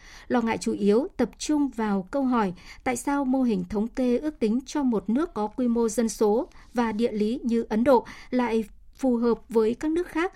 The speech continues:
có dân số ít hơn. Đây là một cách tiếp cận cho thấy, ờ, trong các mô hình áp dụng cho cả những nước nhỏ hơn như Tunisia có thể không thể thích hợp với Ấn Độ, nước có một tỷ ba trăm triệu dân.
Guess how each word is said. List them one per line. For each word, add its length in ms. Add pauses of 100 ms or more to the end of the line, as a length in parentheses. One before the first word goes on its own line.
(240)
có 360
dân 140
số 240
ít 160
hơn. 240 (480)
Đây 340
là 260
một 200 (420)
cách 220
tiếp 220
cận 160 (460)
cho 140
thấy, 360 (320)
ờ, 200 (160)
trong 240
các 260
mô 340
hình 340
áp 140
dụng 200 (240)
cho 240
cả 280
những 380
nước 160
nhỏ 180
hơn 300
như 120
Tunisia 520 (260)
có 80
thể 240
không 360
thể 200 (100)
thích 160
hợp 280
với 240
Ấn 140
Độ, 240 (220)
nước 260
có 200
một 380
tỷ 240
ba 160
trăm 200
triệu 180
dân. 160